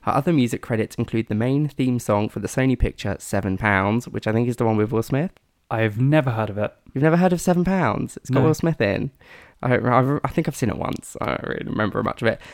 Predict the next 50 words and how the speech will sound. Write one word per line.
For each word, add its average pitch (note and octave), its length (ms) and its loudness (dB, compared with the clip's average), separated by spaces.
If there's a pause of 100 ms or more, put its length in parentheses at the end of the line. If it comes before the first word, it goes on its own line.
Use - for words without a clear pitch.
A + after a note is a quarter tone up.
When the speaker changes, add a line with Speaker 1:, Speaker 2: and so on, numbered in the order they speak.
(120)
Speaker 1:
Uh, C3 80 2
the B2+ 120 0
Felicity E3 480 0
Huffman C#3 400 0
indie, D3 640 2
Tammy's A2+ 400 0
Always G#2 320 0
Dying, A#2+ 560 0
which - 180 -10
came G#2 140 -8
out F#2 60 -4
in - 60 -10
two - 100 -14
thousand F#2+ 320 -2
and F#2 100 -2
nineteen, D#3+ 580 0 (320)
and A#2+ 220 -2
as A#2+ 100 -2
well D#3 380 2
as A#2 160 -4
featured C#3 380 -4
song B2 160 0
placements A2 500 -2
in G#2 60 -2
American A2 340 0
Idol, F#2+ 460 0
Nip B2+ 240 -2
Tuck, G2 400 -6
C - 200 -4
S C3 140 -2
I A2+ 100 2
New G#2 100 0
York, F#2+ 440 -2
and A2 140 0
more, F#2+ 440 -2
and G#2+ 120 -6
her G#2+ 160 -8
E B2+ 120 -2
P, G#2 340 -4
Have - 280 -10
No A#2+ 100 -2
Fear, A#2 440 -2
was A#2+ 120 -8
released A2+ 280 -4
independently B2 680 -4
in A#2 140 -6
two A2+ 120 -8
thousand G2+ 300 -6
and F#2+ 100 -4
eight. - 360 -8